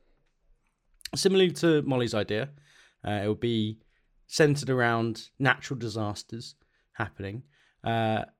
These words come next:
the Ring of Fire, which is, uh, the tectonic area in the Pacific Ocean,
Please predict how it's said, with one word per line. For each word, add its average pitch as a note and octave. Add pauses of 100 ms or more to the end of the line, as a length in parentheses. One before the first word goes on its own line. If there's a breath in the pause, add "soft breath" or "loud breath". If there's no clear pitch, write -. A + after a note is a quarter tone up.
(280)
the C3
Ring F3+
of D3+
Fire, A2+ (160)
which A#2
is, A2 (160)
uh, A2+ (160)
the A#2
tectonic C3
area A2
in G#2+
the G#2
Pacific A2+
Ocean, G#2+